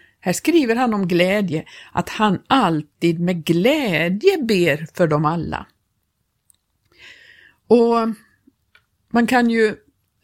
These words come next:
eh, fundera, vad är orsaken till glädjen då? Jo, han tackar Gud med glädje därför att han har hört att de deltar i arbetet för evangelium.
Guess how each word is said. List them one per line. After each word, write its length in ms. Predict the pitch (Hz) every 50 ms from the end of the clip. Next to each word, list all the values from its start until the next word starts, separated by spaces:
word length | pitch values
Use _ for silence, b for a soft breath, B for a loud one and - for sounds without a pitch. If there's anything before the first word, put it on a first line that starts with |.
| 320 -
eh, 220 | 190 - - 180 - 196 - _ _ _ _ b b b b b b b b b b b b b b b b _ _ _ _ _ _
fundera, 600 | - - 247 240 233 262 262 233 233 226 220 - 196
vad 320 | 202 226 233 233 - -
är 180 | 247 233 220 -
orsaken 580 | 240 254 254 233 - 226 202 190 - 196 196
till 480 | - - - 254 233 196 175 175 170 - -
glädjen 800 | 160 165 185 180 180 185 196 208 214 196 156 156 151 160 170
då? 200 | 160 170 - 147
Jo, 360 | 165 180 196 214 247 294 339 349 b b b b
han 220 | - 214 208 196
tackar 520 | - - 247 226 - _ _ - 190 190
Gud 440 | 190 180 170 170 180 185 175 180 180
med 160 | 170 180 175
glädje 380 | 170 180 185 180 170 165 165 165
därför 400 | 170 185 196 196 196 196 - 196
att 180 | 190 190 185 -
han 200 | 185 185 185 170 b b b
har 260 | _ - 185 170 180 b b b b b b b _ _ -
hört 480 | - - - 220 220 226 233 233 -
att 180 | - 196 - -
de 260 | 196 190 185 180 175 - - _ _
deltar 1200 | - 214 233 247 262 240 208 185 - - _ - - - 160 160 202 226 233 202 143 156 - -
i 140 | - 190 - -
arbetet 1040 | - 185 196 240 254 208 156 151 147 147 156 180 240 269 - _ - 143 135 -
för 160 | - - 165 170
evangelium. 920 | 160 156 165 165 170 160 165 185 233 285 320 269 190 143 98 101 - -